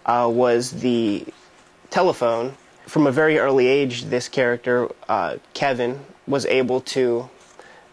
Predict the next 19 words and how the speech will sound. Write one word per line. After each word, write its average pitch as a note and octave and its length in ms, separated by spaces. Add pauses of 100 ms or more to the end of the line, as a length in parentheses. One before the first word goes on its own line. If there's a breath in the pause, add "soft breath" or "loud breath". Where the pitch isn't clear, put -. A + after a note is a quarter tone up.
(160)
uh, F#2+ 180
figure D#3+ 320
out D3 140
how C3 100
payphones C#3 640
worked, C#3 680
and A2 600 (200)
he B2 480 (600)
very D3 320
quickly C#3 420
found B2+ 380
ways B2+ 380
to C3 420 (560 loud breath)
sort B2+ 320
of, A#2+ 160
uh, F2+ 180
cheat - 300
the C3 80
system. B2 500